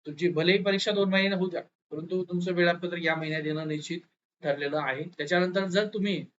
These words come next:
या भरतीमध्ये तुमचं टेट भरतीला कमी मार्क आले असतील आणि तुमचं सिलेक्शन जर झालं नसेल, तर ताईंनो, दादांनो, टेट भरती सुद्धा असणार आहे, परंतु तुमची टेट नवीन विधानसभा, जे कुठलं सरकार येईल, त्या सरकारच्या काळात टेट भरती होणार आहे,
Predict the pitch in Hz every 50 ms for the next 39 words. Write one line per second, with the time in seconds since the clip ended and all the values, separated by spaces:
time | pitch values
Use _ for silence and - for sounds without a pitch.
0 | _ _ _ _ 147 151 175 175 180 202 196 190 196 180 175 202 190 196 185 202
1 | 202 185 190 175 175 175 190 190 190 175 - _ _ _ - 196 214 214 226 196
2 | 196 190 196 214 202 202 202 - 202 190 196 190 180 175 180 175 180 170 175 175
3 | 175 175 165 - - - _ _ _ _ - 143 175 175 190 180 175 190 196 196
4 | 196 185 185 175 - 190 185 180 170 190 202 196 190 180 175 175 175 175 175 180
5 | 170 143 120 - _ _ _ _ - 147 151 165 160 156 160 170 170 160 165 165
6 | 170 175 170 - - 180 190 196 180 175 185 175 175 170 - 175 165 156 156 156
7 | 156 - - 160 165 170 170 175 180 175 190 180 202 196 180 180 - - 185 180
8 | - - 196 214 214 214 - _ _ _ _ _ _ - 156 175 175 175 214 214
9 | 226 190 185 185 185 202 190 185 190 175 165 156 151 175 180 175 180 185 185 196
10 | 185 - 190 175 180 175 185 185 190 190 185 180 190 185 175 175 170 175 175 175
11 | 165 165 175 165 160 156 151 156 160 156 - 175 170 160 156 156 151 156 165 156
12 | 147 143 143 156 160 160 160 175